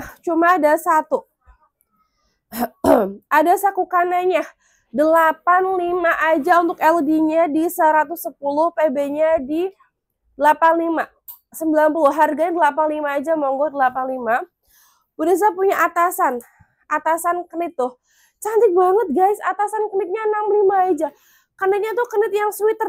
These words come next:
gitu, Bunda. Tuh, lihat L D-nya sampai satu lima belas bisa pakai. Panjang bajunya seratus sembilan puluh. Harga cuman di enam lima aja. Tuh, monggo. Ini mau saya, Mbah.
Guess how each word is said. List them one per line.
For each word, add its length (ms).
gitu, 240
Bunda. 320
Tuh, 160
lihat 180
L 220
D-nya 320
sampai 420
satu 380
lima 260
belas 380
bisa 320
pakai. 480
Panjang 420
bajunya 540
seratus 380
sembilan 380
puluh. 260
Harga 480
cuman 480
di 160
enam 460
lima 260
aja. 420
Tuh, 160
monggo. 400
Ini 80
mau 160
saya, 240
Mbah. 200